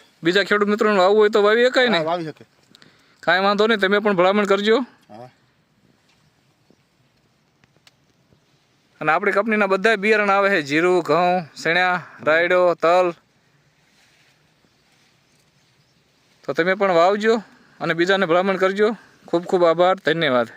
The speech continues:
Speaker 1: આપણે હમણાં પહેલાં ઉપરનો ભાગ દેખાડ્યો, પછી પાછો હેઠળનો ભાગ દેખાડ્યો, પછી વસાળે ગયા અને અત્યારે પાછા જુઓ તમે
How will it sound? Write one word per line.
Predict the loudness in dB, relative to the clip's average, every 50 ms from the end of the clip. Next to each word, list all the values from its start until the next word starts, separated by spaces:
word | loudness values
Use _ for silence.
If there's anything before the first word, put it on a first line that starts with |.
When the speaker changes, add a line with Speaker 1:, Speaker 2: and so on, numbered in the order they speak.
| -20 _ _ _ _ _ _ _ _ _ _ _ _ _ _ _
Speaker 1:
આપણે | _ _ -10 -8 -8
હમણાં | -8 -6 -6 -6 -6 -4
પહેલાં | -4 -6 -4 -4 -6
ઉપરનો | -6 -8 -8 -8 -6 -6 -4
ભાગ | -4 -6 -6 -6
દેખાડ્યો, | -8 -8 -6 -6 -6 -4 -4 -6 -6 -8 -14 _ _ _ _ _ _ _ _ _ _ _ _ _ _ _ -12
પછી | -10 -8 -8 -6
પાછો | -6 -4 -4 -4
હેઠળનો | -4 -6 -6 -6 -6 -6
ભાગ | -4 -6 -6 -8
દેખાડ્યો, | -6 -8 -8 -6 -6 -4 -4 -2 -4 -4 -6
પછી | -8 -10 -10 -8
વસાળે | -8 -8 -6 -4 -4 -2 -2 -4
ગયા | -4 -6 -6 -4 -4 -4
અને | -6 -8
અત્યારે | -8 -8 -8 -8 -8
પાછા | -6 -8 -6 -6 -6
જુઓ | -6 -4 -6 -6
તમે | -6 -8 -12 -12 -14 -14